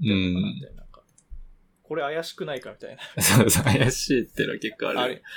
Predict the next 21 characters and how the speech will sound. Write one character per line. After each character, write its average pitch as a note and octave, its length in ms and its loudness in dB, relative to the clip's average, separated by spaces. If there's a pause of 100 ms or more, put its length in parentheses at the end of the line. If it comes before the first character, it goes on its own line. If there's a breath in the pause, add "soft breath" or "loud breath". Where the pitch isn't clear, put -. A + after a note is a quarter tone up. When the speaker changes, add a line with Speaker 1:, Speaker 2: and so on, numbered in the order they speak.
(300 loud breath)
Speaker 2:
う G#2 60 0
ん。 F#2+ 60 0
Speaker 1:
あ C3 60 2
り C#3 100 -4
ま C#3+ 140 -6
す - 160 -14
よ - 80 -16
ね。 C#2+ 100 -14
Speaker 2:
あ - 80 -6
る。 - 240 -10 (960 loud breath)
Speaker 1:
な D#3 80 -8
ん C#3+ 40 -14
か B2+ 100 -10
セ - 140 -6
ッ - 120 -12
ト G3+ 100 -4
ス - 160 2
テ - 220 4
ー - 60 -14
ト A2 160 -8
し、 - 340 -18